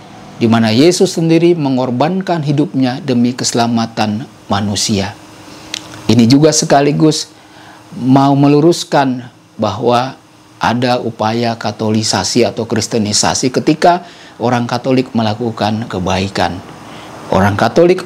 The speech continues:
melakukan kebaikan untuk keselamatan manusia, tidak mempunyai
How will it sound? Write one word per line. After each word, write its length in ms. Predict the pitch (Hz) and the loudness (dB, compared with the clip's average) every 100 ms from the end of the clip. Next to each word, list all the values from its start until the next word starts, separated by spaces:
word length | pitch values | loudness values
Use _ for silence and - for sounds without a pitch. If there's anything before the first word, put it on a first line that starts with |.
| - | 0
melakukan 640 | 135 127 139 127 131 127 | 2 2 0 -2 -2 -2
kebaikan 760 | 127 113 110 139 143 123 120 127 - - - - - | -2 0 0 0 0 -2 -2 -6 -14 -20 -20 -20 0
untuk 400 | 165 165 - 135 - | 2 2 0 -2 -2
keselamatan 840 | - 123 131 120 117 113 107 107 104 | -6 -2 0 0 0 -2 -4 -4 -4
manusia, 640 | 101 101 101 - 139 101 - - - - - - | -4 -6 -4 2 2 2 -6 -12 -16 -18 -18 -2
tidak 400 | 156 143 139 - - | 0 2 0 -2 -4
mempunyai 760 | 127 127 120 123 120 113 120 | -2 0 -2 0 0 -2 -4